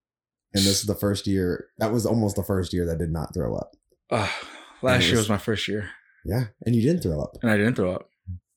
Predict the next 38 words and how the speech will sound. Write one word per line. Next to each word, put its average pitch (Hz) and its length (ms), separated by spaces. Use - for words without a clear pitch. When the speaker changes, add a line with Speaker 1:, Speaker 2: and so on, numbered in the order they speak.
Speaker 2:
But 120 100
I 107 120
also 104 600
Speaker 1:
Shotgunned. - 680
Speaker 2:
Well, 117 140
I, 117 160
I 117 280
beer, 127 300
beer 127 120
chugged. 92 400
I 120 140
was, 123 200
uh, 135 180
what 143 120
is 175 140
it - 60
called? 175 240
What 143 100
do 135 40
I 135 40
have 143 160
again? 139 340
Speaker 1:
It's, - 260
it's 165 140
a 180 40
beer. 151 220
It's, - 260
it's 175 140
a 185 40
shotgun. 98 600
It's 160 140
Speaker 2:
It's - 20
a 139 40
Speaker 1:
basically 143 280
a - 40
Speaker 2:
shot-, 117 100
Speaker 1:
shotgun. 113 200
Speaker 2:
okay, 98 200